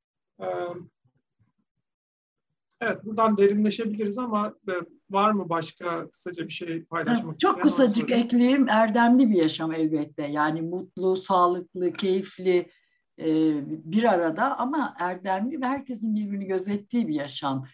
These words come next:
Speaker 2: güzel olmalı. Çıkara çıkara onu çıkartmıştım ben.
Speaker 1: Evet.
Speaker 2: E, o, o tür detayları da tabii her bir şeyi göz önünde bulundurarak, her canlının ihtiyacını, arzusunu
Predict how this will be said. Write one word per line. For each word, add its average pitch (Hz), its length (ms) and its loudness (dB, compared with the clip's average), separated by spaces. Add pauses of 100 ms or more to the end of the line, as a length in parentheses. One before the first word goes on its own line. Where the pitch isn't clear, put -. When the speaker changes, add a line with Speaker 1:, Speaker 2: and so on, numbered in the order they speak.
(180)
Speaker 2:
güzel 151 260 2
olmalı. 139 360 0
Çıkara 190 340 -4
çıkara 220 320 -2
onu 277 160 2
çıkartmıştım 135 840 -4
ben. - 240 -4 (680)
Speaker 1:
Evet. 151 320 -4
Speaker 2:
E, 82 640 -8 (480)
o, - 200 -8 (340)
o 254 140 -2
tür 262 220 0
detayları 226 540 2
da 170 120 -2
tabii 170 340 -6
her 269 260 2
bir 214 160 0
şeyi 214 380 -6 (140)
göz 208 180 -2
önünde 190 340 -4
bulundurarak, 175 680 -2 (200)
her 277 240 2
canlının 180 360 0
ihtiyacını, 185 760 -2
arzusunu 185 800 -4